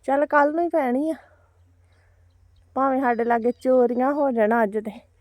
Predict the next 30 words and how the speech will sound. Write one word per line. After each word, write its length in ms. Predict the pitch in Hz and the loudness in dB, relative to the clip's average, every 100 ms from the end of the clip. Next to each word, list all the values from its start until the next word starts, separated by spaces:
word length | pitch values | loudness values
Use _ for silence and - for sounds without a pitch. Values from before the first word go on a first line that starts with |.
| _ _ _ _ _ _ - | _ _ _ _ _ _ -6
ਸਭ 340 | 349 339 311 _ - | -4 -4 -8 _ -6
ਜਨਤਾ 420 | 277 247 - 262 | -6 -6 -6 -4
ਹੈ 120 | 294 | -4
ਨਹੀਂ, 220 | 247 202 | -8 -8
ਕੋਈ 240 | 214 226 220 | -4 -4 -4
ਵੀ 120 | 233 | -8
ਘਰ 320 | - 254 240 | -6 -6 -6
ਜੀ 300 | 185 214 220 - | -10 -12 -14 -12
ਪਰਿੰਦਾ 380 | 226 220 196 208 | -10 -8 -8 -10
ਨਹੀਂ 160 | 240 247 | -12 -12
ਘਰ 260 | 233 240 | -14 -14
ਆਇਆ। 220 | 214 233 - _ - - - _ - - - | -14 -16 -20 _ -20 -20 -20 _ -20 -12 -2
ਸਭ 200 | 269 294 | 0 2
ਰਮਦਾਸ 580 | 320 311 262 220 208 214 | 0 -2 -2 -2 -4 -8
ਗਏ 240 | 214 208 | -10 -8
ਟਰਾਲੀ 600 | 202 220 196 190 202 208 | -2 -2 -2 -6 -8 -10
ਤੇ। 0 | - - - - - - - - - - - - - - - - _ - - _ - - _ _ - - - - - - - | -14 -16 -18 -18 -20 -2 0 2 0 -6 -18 -18 -18 -20 -20 -20 _ -20 -20 _ -20 -20 _ _ -18 -18 -20 -20 -20 -20 -16
ਮੈਂ 160 | 294 277 | -12 -12
ਤਾਂ 100 | 285 | -12
ਚਲੋ 280 | 294 285 294 | -10 -4 -2
ਵੈਸੇ 340 | 240 240 294 | -2 -4 -6
ਵੀ 60 | 294 | -6
ਟਰਾਲੀ 440 | - 247 233 262 | -4 -4 -4 -8
ਤੇ 200 | 254 294 | -6 -4
ਨਹੀਂ 300 | 269 233 277 | -4 -4 -6
ਜਾਂਦੀ, 320 | 302 262 269 - _ - - - - - 233 | -6 -8 -10 -16 _ -20 -20 -20 -20 -20 -14
ਡਿਸਕ 380 | 226 233 - 269 | -14 -14 -14 -12
ਦੀ 140 | 262 | -12
ਪ੍ਰੋਬਲਮ 520 | 254 240 208 202 202 | -10 -8 -8 -10 -14
ਕਰਕੇ। 440 | 202 220 - 285 | -12 -12 -12 -12